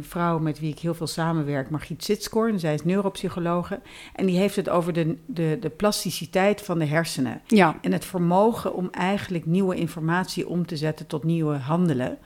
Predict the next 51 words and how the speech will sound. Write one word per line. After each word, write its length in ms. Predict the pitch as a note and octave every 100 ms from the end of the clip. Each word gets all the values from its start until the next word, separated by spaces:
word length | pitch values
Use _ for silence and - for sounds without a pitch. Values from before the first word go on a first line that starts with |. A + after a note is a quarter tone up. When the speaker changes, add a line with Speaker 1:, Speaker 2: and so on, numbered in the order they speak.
| - - - - _ -
Speaker 1:
En 100 | F3+
dat 160 | G3+
is 120 | G3 -
precies 340 | E3 - A#3+
eigenlijk 380 | - E3 - D#3
wat 140 | D#3
er 100 | C#3+
gebeurt. 540 | D3 C#3 D#3+ A3+ C4+ -
Dus 160 | F3+
als 240 | - F3+ -
je 100 | F3
maar 280 | E3 D#3
dus 260 | D3+ D3+ -
constant 600 | B3 C4 - - D3+ C#3+
wordt 220 | E3 D#3+
geprikkeld 680 | - C#3+ F3 A#3 G3 C#3 -
met 140 | D#3 C#3
nieuwe 480 | F3+ G#3 D#3+ C#3+ A#2+ - -
manieren 500 | - E3 F#3+ G3+ D#3
van 260 | D3+ D#3+ D3
doen 360 | G3+ F#3+ D3+ -
en 220 | - D#3+
die 220 | D#3 D#3 - - -
wijs 380 | E3+ F3+ F3+ -
je 60 | F3
niet 200 | D#3 -
af, 320 | F#3+ F#3+ -
maar 160 | E3 D#3
die 200 | D#3 -
omarm 520 | D#3 - E3+ G#3+ G3
je 80 | D#3
eigenlijk 500 | D3+ D3+ - D3+ -
als, 380 | D#3+ C#3+ - -
"Oh, 340 | B3+ C4 B2
dat 140 | - D#3
heb 140 | D#3
ik 80 | D#3
nog 120 | D#3+
nooit 220 | D3+ D#3 -
gedaan, 400 | D#3+ D3+ D3 C3+
ik 140 | C#3+
denk 180 | D#3 C#3+
wel 120 | D3
dat 140 | C#3+
ik 80 | C#3+
het 140 | C#3+ -
kan." 280 | E3+ A3+ G4
Speaker 2:
Mhm. 280 | A#3+ F#3+ D#3+
Speaker 1:
Pipi 240 | F#3+ E3+ D#3
Langkous. 560 | E3 G3+ G#3 A#3+ D4+
Speaker 2:
Ja. 300 | A3+ G3+ D3